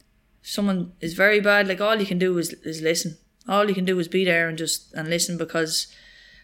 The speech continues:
like, unless someone wants to get well, you can't force them to.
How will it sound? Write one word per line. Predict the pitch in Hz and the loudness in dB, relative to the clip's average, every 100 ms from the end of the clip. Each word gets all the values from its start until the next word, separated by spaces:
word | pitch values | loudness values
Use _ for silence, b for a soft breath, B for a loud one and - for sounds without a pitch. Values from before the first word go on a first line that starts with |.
| B | B
like, | 165 175 165 - - - _ _ - | -2 -2 -4 -10 -10 -14 _ _ -14
unless | 160 190 202 | -4 0 0
someone | - 196 180 | 0 -2 -2
wants | 175 175 | -4 -4
to | 165 | -4
get | 151 | -4
well, | 151 151 147 | -4 -4 -6
you | 143 | -8
can't | - 151 151 | -10 -10 -10
force | 151 156 | -12 -10
them | 160 | -12
to. | 147 147 | -14 -18